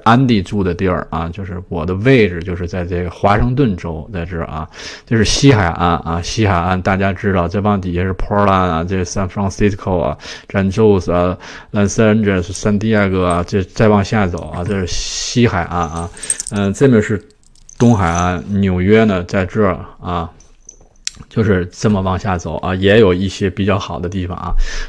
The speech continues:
除此之外啊，你看这个界限啊，这是 Oregon 啊，华盛顿州再往下走就是 Oregon、呃，Nevada 啊，这，这些啊，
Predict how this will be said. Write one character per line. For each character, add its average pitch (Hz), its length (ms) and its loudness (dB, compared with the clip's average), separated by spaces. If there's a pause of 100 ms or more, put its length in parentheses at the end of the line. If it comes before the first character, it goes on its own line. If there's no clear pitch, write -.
除 151 240 6
此 - 180 2
之 107 160 2
外 131 160 6
啊， 92 240 2
你 98 100 -2
看 113 220 0
这 127 240 6
个 98 160 4
界 123 340 4
限 98 240 2
啊， 78 240 -2
这 127 200 4
是 110 120 0 (120)
Oregon 110 460 4
啊， 69 240 -8 (360)
华 123 240 4
盛 143 140 6
顿 120 200 6
州 110 220 4
再 120 160 4
往 107 160 4
下 107 180 2
走 90 140 0
就 98 100 0
是 107 80 -2
Oregon、 104 640 2 (680)
呃， 202 200 -12
Nevada 110 760 4
啊， 90 380 2
这， 120 340 4
这 143 380 4
些 95 300 0 (100)
啊， 90 260 -4